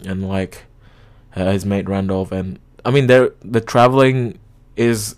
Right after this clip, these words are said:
less, obviously, because, um, the U K is a lot smaller. So they don't, they don't really have to fo-, you know, I think it w-,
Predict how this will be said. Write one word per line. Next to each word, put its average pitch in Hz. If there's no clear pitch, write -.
less, 110
obviously, 95
because, 90
um, 90
the 101
U 98
K 98
is 90
a 95
lot 92
smaller. 98
So 101
they 98
don't, 101
they 104
don't 98
really 98
have 95
to 95
fo-, -
you -
know, 90
I -
think 101
it 92
w-, 98